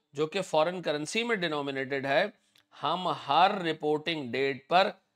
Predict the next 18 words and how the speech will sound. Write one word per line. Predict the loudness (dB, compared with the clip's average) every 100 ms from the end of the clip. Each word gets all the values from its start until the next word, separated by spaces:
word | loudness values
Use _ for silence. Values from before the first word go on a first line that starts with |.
| _
हर | 2 4 2
रिपोर्टिंग | -6 -4 -4 -4 -6 -2
डेट | -4 -4 -2
पर | -2 -2 _ _
फॉरेन | 0 2 2 0 -6
करेंसी | -6 -6 -8 -10
के | -8 -8
लिए | -2 -2
रीट्रांसलेट | -2 -6 -6 -8 -8 -6 -6 -6 -6
करेंगे, | -6 -6 -6 -8 -10 _ _
हर | -4 -2
रिपोर्टिंग | -4 -6 -8 -6 -8 -6
डेट | -8 -6
पर | -8
फॉरेन | -6 -6 -6 -6
करेंसी | -8 -8 -10 -8
के | -6
लिए | -6 -8